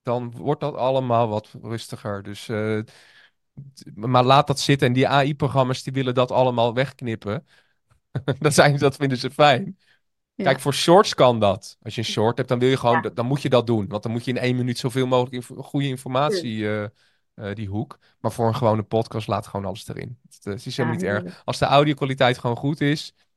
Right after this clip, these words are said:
Speaker 1: en, eh, dan, dan, dan komt het helemaal goed over.
Speaker 2: Ja.
Speaker 1: Ja.
Speaker 2: En stilte is kracht.
Speaker 1: Zeker. Er zit heel veel informatie in stilte. Ja.
Speaker 2: Ja, heel goed. Mooi. Nou, dankjewel, eh, Dennis, voor
Speaker 1: Ja,
Speaker 2: dit
Speaker 1: graag gedaan. Ik vond het heel
Speaker 2: leuke
Speaker 1: leuk.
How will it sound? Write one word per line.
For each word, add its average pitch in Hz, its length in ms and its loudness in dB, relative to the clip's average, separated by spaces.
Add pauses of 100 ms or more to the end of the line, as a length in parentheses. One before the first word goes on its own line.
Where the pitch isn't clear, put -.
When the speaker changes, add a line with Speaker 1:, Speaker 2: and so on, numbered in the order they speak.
(120)
Speaker 1:
en, 110 240 -8
eh, 110 260 -2
dan, 107 280 -2
dan, 107 380 -6
dan 117 100 -6
komt 123 180 -6
het 113 100 -12
helemaal 113 240 -2
goed 101 180 -8
over. 107 340 -8 (180)
Speaker 2:
Ja. - 200 -8
Speaker 1:
Ja. 107 160 -10 (180)
Speaker 2:
En 202 160 -4
stilte 220 480 0
is 202 180 -8
kracht. - 480 -16 (180)
Speaker 1:
Zeker. 110 540 -2 (400)
Er - 340 -4
zit - 180 -8
heel 156 200 6
veel 139 100 0
informatie 120 580 -2
in 104 80 -6
stilte. 117 340 -16 (120)
Ja. - 180 -10
Speaker 2:
Ja, 220 360 -6 (160)
heel 220 240 -6
goed. 220 260 -12
Mooi. 220 480 -4 (240)
Nou, 294 220 4
dankjewel, 320 640 4
eh, 233 160 2
Dennis, 226 360 0
voor 151 100 -6
Speaker 1:
Ja, 269 240 8
Speaker 2:
dit 131 80 0
Speaker 1:
graag 208 240 4
gedaan. 220 220 6
Ik 269 60 -4
vond 208 120 -6
het 208 100 6
heel 175 140 6
Speaker 2:
leuke 294 180 4
Speaker 1:
leuk. - 120 -10